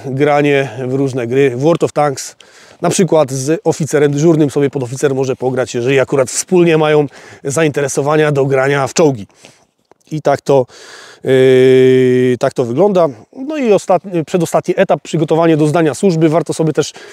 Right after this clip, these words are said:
tą służbę przygotować do zdania, wszystkie, sprawdzić, czy wszystkie dokumenty są,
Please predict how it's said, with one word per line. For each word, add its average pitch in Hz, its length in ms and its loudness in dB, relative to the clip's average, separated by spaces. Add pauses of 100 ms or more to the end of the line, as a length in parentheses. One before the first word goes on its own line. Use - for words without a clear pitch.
(140)
tą 165 140 0
służbę 156 340 2
przygotować 160 640 0
do 135 140 -6
zdania, 165 360 0
wszystkie, 151 480 0 (440)
sprawdzić, 160 420 0
czy 151 100 -6
wszystkie 151 560 0
dokumenty 151 840 -2
są, 160 460 0